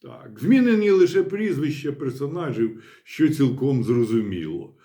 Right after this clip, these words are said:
Нинішні академіки і професори колись були молодими і здоровими хлопцями. Закохувалися, билися, напивалися,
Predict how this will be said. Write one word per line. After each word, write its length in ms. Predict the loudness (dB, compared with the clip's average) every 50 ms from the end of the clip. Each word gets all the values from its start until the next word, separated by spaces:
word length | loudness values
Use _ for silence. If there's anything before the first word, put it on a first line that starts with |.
| _ -20 -20 -20 -20 _ 0
Нинішні 520 | 2 2 4 4 2 0 0 -2 0 0
академіки 840 | 0 2 2 2 2 4 2 2 2 0 -2 -4 -4 -4 -6 -8 -8
і 60 | -8
професори 1040 | -8 -8 -4 -4 -4 -4 -4 -6 -8 -6 -4 0 0 2 2 2 2 2 2 0 0 -2
колись 460 | -6 -8 -6 -4 0 2 2 2 0
були 320 | 0 -2 0 0 0 0
молодими 760 | 0 0 0 0 0 0 -2 -2 -4 -2 -2 -2 -2 -2 0
і 100 | 0 0
здоровими 680 | 0 0 0 0 0 2 0 0 0 0 0 -2 -2 -4
хлопцями. 880 | -4 -4 -2 0 0 0 0 -4 -10 -16 -18 -18 -16 -16 -18 -20 -20 _ _ _ _ -20 _ _ -2
Закохувалися, 1120 | 2 2 2 2 0 -2 -4 -4 -4 -4 -8 -8 -6 -6 -4 -4 -4 -4 -4 -6 -6 -6 -6 -8 -2
билися, 840 | 0 2 4 4 4 4 2 0 -4 -8 -10 -12 -10 -10 -10 -12 -14 -18 _ _ _ _ _ _
напивалися, 1400 | -6 -6 -6 -6 -2 -2 0 0 0 0 0 0 0 0 2 2 0 0 -2 -6 -8 -6 -4 -2 -2 -2 -4 -8